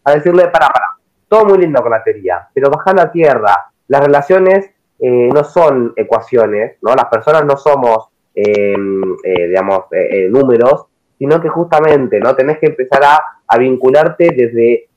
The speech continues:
lo físico, por un lado, pero también desde lo troncal, ¿no? Que, que permitirle entrar a los demás".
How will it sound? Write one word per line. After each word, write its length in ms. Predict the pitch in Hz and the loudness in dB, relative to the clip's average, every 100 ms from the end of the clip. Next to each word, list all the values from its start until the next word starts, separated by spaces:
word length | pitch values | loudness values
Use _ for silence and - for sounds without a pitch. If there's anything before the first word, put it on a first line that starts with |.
| - | -16
lo 180 | 110 110 | -6 -4
físico, 680 | - 214 196 - 180 - - | -2 -2 -2 0 0 0 0
por 120 | 113 | 0
un 120 | 107 110 | 2 4
lado, 420 | 120 151 202 - _ _ | 4 4 2 -2 _ _
pero 180 | 117 117 | -6 -2
también 480 | 131 143 175 226 - | -2 0 -2 -2 -6
desde 720 | 123 127 120 123 131 135 - _ _ | -2 0 2 2 2 2 -4 _ _
lo 360 | 113 113 117 113 | -6 0 2 2
troncal, 760 | 113 113 117 117 147 113 92 92 | 2 0 0 0 2 2 0 0
¿no? 260 | 120 180 - | 0 0 -2
Que, 280 | 120 - | -2 -2
que 240 | - - - - | -8 -10 -6 -2
permitirle 520 | 156 170 170 233 214 | 0 -2 -4 0 2
entrar 280 | 170 160 165 | 2 2 2
a 80 | |
los 120 | 139 123 | 2 2
demás". 220 | 110 | 0